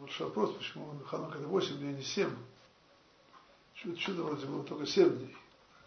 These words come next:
Как за Тур, Бет Йосеф, когда вроде много. Есть вот много, ну, уже есть сотни тируцим объяснений. Но мне сейчас важно просто один, одно из них, что первый день был, действительно,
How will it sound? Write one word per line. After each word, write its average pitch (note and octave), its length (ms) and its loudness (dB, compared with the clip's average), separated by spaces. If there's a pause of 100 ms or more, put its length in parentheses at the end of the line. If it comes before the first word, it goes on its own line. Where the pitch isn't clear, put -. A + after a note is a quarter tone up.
Как - 180 -4
за C3+ 180 -6
Тур, F3 360 0
Бет C#3 140 -6
Йосеф, E3 360 6
когда C#3 240 -2
вроде C3 200 -10
много. B2 280 -12 (1800)
Есть D4+ 200 2
вот - 200 -4
много, - 580 0 (300)
ну, C#3 120 -12
уже - 160 -14
есть - 280 -16
сотни D3 380 0
тируцим C3 420 -10 (920)
объяснений. - 340 -14 (2000)
Но D3 320 -2
мне F3+ 200 -2
сейчас E3 140 0
важно D3 300 6
просто A#2 380 -2
один, D3 240 -8
одно D3 260 -2
из E3 180 4
них, F3+ 200 -4
что - 160 -8
первый D#3 300 2
день C#3+ 180 -2
был, C3+ 160 -6
действительно, C3+ 360 -6